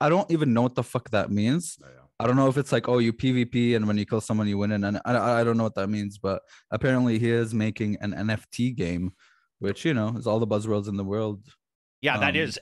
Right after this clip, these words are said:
Speaker 3: every buzzword.
Speaker 1: Yes.
Speaker 3: You know?
Speaker 1: N F T game, crypto.
Speaker 2: P V P
Speaker 1: Buy in
Speaker 2: shooter
Speaker 1: now.
Speaker 2: or something.
Speaker 3: Yeah.
Speaker 2: Yeah.
Speaker 3: Hey,
Speaker 1: Yeah,
Speaker 3: if this
Speaker 1: to the
Speaker 3: has
Speaker 1: moon.
Speaker 3: given anybody, uh, like, epilepsy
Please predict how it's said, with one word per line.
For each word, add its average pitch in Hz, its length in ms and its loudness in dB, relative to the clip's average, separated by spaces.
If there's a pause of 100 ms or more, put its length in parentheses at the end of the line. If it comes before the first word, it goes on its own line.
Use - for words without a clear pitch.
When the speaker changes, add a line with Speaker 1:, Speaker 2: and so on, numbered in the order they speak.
Speaker 3:
every 139 240 0
buzzword. 104 540 -6 (640)
Speaker 1:
Yes. - 500 -4 (420)
Speaker 3:
You 120 100 -2
know? 127 60 2
Speaker 1:
N - 40 -
F - 120 -4
T 127 300 0
game, 107 580 -2 (220)
crypto. 104 640 0 (680)
Speaker 2:
P 107 80 -8
V 98 60 -10
P 101 60 -8
Speaker 1:
Buy 117 140 0
in 127 200 2
Speaker 2:
shooter 117 40 2
Speaker 1:
now. 107 340 2
Speaker 2:
or 85 100 -4
something. 85 580 -12 (200)
Speaker 3:
Yeah. 95 200 -6
Speaker 2:
Yeah. 80 80 -12 (520)
Speaker 3:
Hey, 170 140 0
Speaker 1:
Yeah, 104 80 0
Speaker 3:
if 101 60 0
this 107 80 0
Speaker 1:
to 147 80 0
the 143 60 4
Speaker 3:
has 143 80 2
Speaker 1:
moon. 147 100 4
Speaker 3:
given 143 240 2
anybody, 139 640 -2 (240)
uh, 127 100 -2 (160)
like, 117 300 -4
epilepsy 123 840 -6